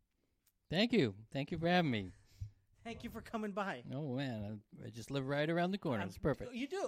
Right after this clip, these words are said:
Speaker 2: Okay.
Speaker 1: Yeah.
Speaker 2: We could have come to your place.
Speaker 1: Yeah, you could have.
Speaker 2: And, uh, and, and hung out. But thank you so much.
Speaker 1: No worries.
Speaker 2: And, um,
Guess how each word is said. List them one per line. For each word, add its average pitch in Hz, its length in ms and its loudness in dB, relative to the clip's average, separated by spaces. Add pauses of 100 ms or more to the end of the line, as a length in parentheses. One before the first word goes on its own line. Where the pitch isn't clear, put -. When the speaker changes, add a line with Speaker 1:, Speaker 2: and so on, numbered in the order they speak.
Speaker 2:
Okay. 330 220 -2
Speaker 1:
Yeah. 208 120 -2 (1000)
Speaker 2:
We 165 60 -12
could 180 120 -10
have 170 80 -14
come 208 140 -10
to - 100 -16
your 240 160 -4
place. - 480 -20
Speaker 1:
Yeah, 196 240 2
you 120 140 0
could 190 180 -4
have. 175 80 -8
Speaker 2:
And, 147 180 -14
uh, 147 40 -10 (140)
and, 151 140 -14
and 151 160 -6
hung 156 220 -12
out. 127 80 -12
But 143 160 -14
thank 226 200 -8
you 247 60 -12
so 220 180 -8
much. 180 420 -10
Speaker 1:
No 135 120 0
worries. 127 320 0 (120)
Speaker 2:
And, 160 340 -10
um, 143 540 -10